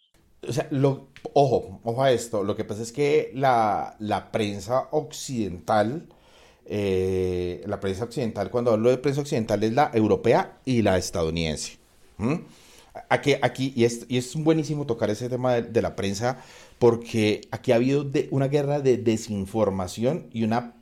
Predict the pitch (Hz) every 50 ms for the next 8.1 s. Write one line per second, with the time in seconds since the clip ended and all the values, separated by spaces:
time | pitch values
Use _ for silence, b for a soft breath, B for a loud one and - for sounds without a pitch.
0 | _ - 131 135 127 123 127 131 139 135 131 135 135 131 127 - - 131 123 107
1 | 95 - - 82 78 85 95 110 113 104 92 73 71 71 B B B B B B
2 | B B B B - 120 131 143 - - - - - 113 107 120 120 123 113 92
3 | - - - b b b - 98 - - 117 117 120 123 127 120 135 147 147 143
4 | 143 131 131 151 147 147 147 147 147 147 143 143 139 151 147 147 147 147 151 143
5 | 147 143 143 143 143 139 139 135 131 131 127 139 143 143 143 139 143 147 156 170
6 | 180 175 - - - 104 101 110 120 135 139 - - 107 - - 107 107 110 110
7 | 131 139 - - 110 - - 110 113 131 139 135 107 117 131 135 110 92 127 156
8 | 165 -